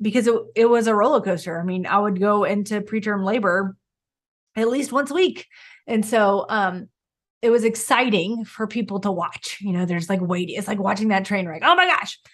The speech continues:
Um, and I was, I was a mess during that whole process because I was alone and I was ginormously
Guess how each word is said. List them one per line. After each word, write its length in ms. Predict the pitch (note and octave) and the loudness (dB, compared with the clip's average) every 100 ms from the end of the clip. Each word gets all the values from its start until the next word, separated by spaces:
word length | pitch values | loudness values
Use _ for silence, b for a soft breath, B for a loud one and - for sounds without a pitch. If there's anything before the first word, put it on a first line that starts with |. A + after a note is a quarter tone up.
| b b | b b
Um, 260 | A3 G#3+ F#3 | 0 0 2
and 120 | A#3+ | 4
I 80 | B3 | 6
was, 240 | E4 G3 A3 | 6 4 4
I 100 | B3 | 2
was 140 | A#3+ | 2
a 40 | |
mess 340 | A3+ - - - _ - | -2 -6 -12 -20 _ -2
during 160 | A3 | 2
that 120 | G#3 | 2
whole 140 | F#3 G3 | 2 0
process 380 | F#3+ D#3+ - - | 0 -2 -6 -4
because 300 | G3+ G3+ F#3+ | 0 2 4
I 140 | F3+ | 2
was 140 | F3 | 2
alone 640 | F#3 C4+ D#4 C4 B3+ B3+ B3+ G#3 | 2 4 6 8 6 4 -2 -6
and 640 | G3 F#3+ F#3 F3 F3 F3+ - | -4 -2 -2 -2 -4 -8 -4
I 160 | G3 | 0
was 240 | F#3+ F#3+ F3 | 0 0 -2
ginormously 1120 | F3 G3+ G#3 G3+ A#3 C4 G#3 - G3 F3 F3+ | -2 0 2 4 4 4 2 -2 -8 -6 -10